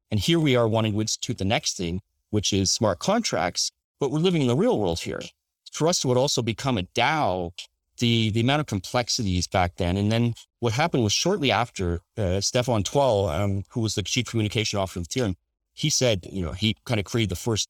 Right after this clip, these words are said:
dao. It was, it was actually called the dao. And they raised about a hundred fifty million dollars in this mechanism where people put money in, and what you're doing is you're getting voting rights to decide how the money gets spent.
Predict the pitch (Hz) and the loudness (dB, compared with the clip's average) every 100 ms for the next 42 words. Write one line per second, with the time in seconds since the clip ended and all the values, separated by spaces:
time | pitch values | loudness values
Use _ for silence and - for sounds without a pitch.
0 | - 92 87 76 - _ 92 95 95 - | 0 2 2 -2 -4 _ -6 -2 -2 -4
1 | - 160 110 95 78 62 _ _ _ _ | 0 0 0 0 0 -2 _ _ _ _
2 | _ _ _ - 127 123 120 139 147 143 | _ _ _ 0 2 2 2 2 2 2
3 | 123 117 117 135 117 120 120 117 113 104 | 2 0 2 0 0 -2 0 0 2 2
4 | 107 127 117 104 98 - 110 107 104 - | 4 4 2 2 0 0 0 2 0 -2
5 | - - _ _ _ _ _ _ _ 131 | -4 -8 _ _ _ _ _ _ _ -4
6 | 131 143 117 110 110 107 104 107 101 _ | -2 -2 -2 -2 -2 0 0 0 -2 _
7 | - _ - 196 190 190 120 123 120 110 | -20 _ -4 0 2 2 2 2 2 2
8 | 143 135 156 127 131 127 113 113 123 104 | 2 0 0 0 2 0 0 2 2 2
9 | 123 170 110 80 117 - - 127 110 - | 2 2 2 2 2 0 -4 -2 0 0
10 | 127 135 107 - 139 123 120 120 107 - | 2 2 2 0 0 0 0 0 -2 -4
11 | - 117 101 - | -4 -2 -2 -4